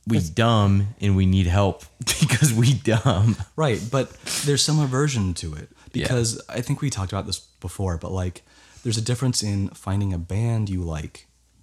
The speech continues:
Speaker 3: or someone else coming up to you saying, "Hey, listen to this," you know?
Speaker 1: But I feel like that's the best way, like, you know, of,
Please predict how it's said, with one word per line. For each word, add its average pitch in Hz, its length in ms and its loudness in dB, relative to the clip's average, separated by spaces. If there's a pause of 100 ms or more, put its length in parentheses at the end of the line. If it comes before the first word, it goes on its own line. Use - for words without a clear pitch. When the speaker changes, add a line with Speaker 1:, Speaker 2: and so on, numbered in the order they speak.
(160)
Speaker 3:
or 101 340 2
someone 107 240 0
else 98 140 0
coming 104 220 0
up 92 80 -4
to 95 100 -6
you 92 60 -2
saying, 90 180 -2
"Hey, 101 180 -2
listen 104 320 -2
to 87 80 -2
this," 87 520 -6 (240)
you 98 100 -8
know? 90 260 -6 (360)
Speaker 1:
But - 360 -2 (140)
I 107 160 2
feel 131 220 2
like 101 280 2
that's 101 260 2
the 98 80 -2
best 90 380 0
way, 87 440 2
like, 76 380 -4 (100)
you 98 80 -6
know, 78 260 -2 (640)
of, 82 420 -4